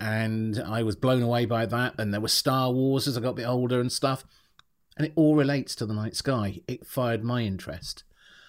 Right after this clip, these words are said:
Um, and I continued to be very interested in the sky at night and stuff like that. I'd watch it every weekend, or every month, sorry, when it came on. And, um, whenever there was something about space or the night sky,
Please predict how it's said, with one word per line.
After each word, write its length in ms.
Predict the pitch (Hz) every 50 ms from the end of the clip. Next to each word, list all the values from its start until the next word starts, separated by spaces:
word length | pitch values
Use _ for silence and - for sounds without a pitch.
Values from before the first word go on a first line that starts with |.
| - - - - - - - - - - _ _ -
Um, 600 | 151 165 170 170 170 170 170 165 151 - - - _ _ _ _ - - -
and 160 | - 185 208
I 120 | 214 240 240
continued 600 | - 226 196 160 - 208 220 208 208 214 170 -
to 100 | 143 131 - _ _ _ -
be 120 | 151 147
very 340 | 135 123 143 147 151 151 147
interested 460 | 143 143 135 - - 123 110 - 120
in 80 | 117 123
the 80 | 120 107
sky 380 | - - - 120 101 95 98
at 120 | 92 - -
night 320 | 110 127 135 127 117 -
and 80 | - 107
stuff 260 | - - 113 101 -
like 120 | 98 -
that. 80 | - 120
I'd 120 | 101 120
watch 260 | 131 123 123 - -
it 60 | - -
every 280 | - 110 107 - 113 113
weekend, 760 | 113 107 107 107 101 - - 120 120 113 110 101 101 95 82 90
or 260 | 95 - 120 127 -
every 160 | 131 117 131
month, 300 | 127 135 139 135 131 -
sorry, 260 | - - 113 101 98
when 140 | 90 92 98
it 100 | 95 -
came 300 | - - 113 107 107 123
on. 220 | 127 107 87 82 -
And, 340 | - 120 127 135 139 127 143
um, 420 | 131 131 131 131 127 127 123 123 _ _ _ _ _ _ - -
whenever 420 | - 113 117 131 160 180 175 165 160
there 120 | 165 156
was 120 | 156 143 -
something 380 | - 175 156 - 156 143 135
about 260 | 131 143 139 139 -
space 560 | - - - - - 135 143 147 147 - - -
or 80 | 113
the 100 | 98 107
night 280 | 107 127 156 165 160 160
sky, 480 | - - 143 143 151 147 151 151 147